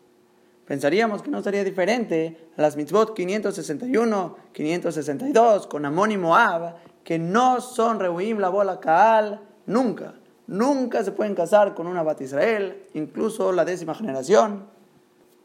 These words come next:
por los motivos que ya mencionamos, por su crueldad, que no nos quisieron dar pan y agua, porque contrataron a Bilam que nos maldiga, porque nos hicieron pecar con las Benot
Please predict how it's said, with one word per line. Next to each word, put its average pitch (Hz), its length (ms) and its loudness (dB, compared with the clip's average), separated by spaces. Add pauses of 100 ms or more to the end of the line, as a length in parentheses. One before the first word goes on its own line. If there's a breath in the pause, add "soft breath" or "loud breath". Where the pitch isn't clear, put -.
(380 soft breath)
por 131 100 -6
los 131 120 -2
motivos 170 340 -2
que - 120 -2
ya 147 80 2
mencionamos, 196 720 -2 (160)
por 131 140 -12
su 127 120 -12
crueldad, 147 520 2
que 160 80 -8
no 156 80 -6
nos 156 160 -6
quisieron 160 320 -2
dar 151 180 2
pan 131 160 -2
y 143 60 0
agua, 185 500 2 (300 soft breath)
porque 196 420 2
contrataron 156 540 2
a 147 80 -2
Bilam 160 320 2
que 147 80 -6
nos 131 140 -8
maldiga, 190 640 0 (220 loud breath)
porque 139 180 -8
nos 139 160 -6
hicieron 165 280 -4
pecar 214 480 6
con 185 180 -6
las 196 340 2 (240 soft breath)
Benot 165 640 0